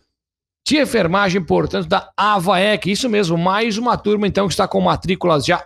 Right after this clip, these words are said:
abertas. A gente vai passar o serviço, as informações, mais detalhes acerca aí, portanto, desta quarta turma. É, são três já de grande sucesso, então, do curso técnico de enfermagem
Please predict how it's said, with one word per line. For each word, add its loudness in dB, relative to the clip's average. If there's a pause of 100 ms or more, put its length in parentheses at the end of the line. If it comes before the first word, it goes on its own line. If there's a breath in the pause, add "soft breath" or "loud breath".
abertas. 0
A 0
gente -4
vai 0
passar 0
o 0
serviço, -2
as -2
informações, -2 (200)
mais 0
detalhes 0
acerca 0
aí, 2
portanto, -2 (280)
desta -2
quarta 0
turma. 0 (240)
É, 2
são 0
três 0
já 0
de -2
grande 0
sucesso, -2
então, 0 (340 loud breath)
do 0
curso 0
técnico -2
de 0
enfermagem -2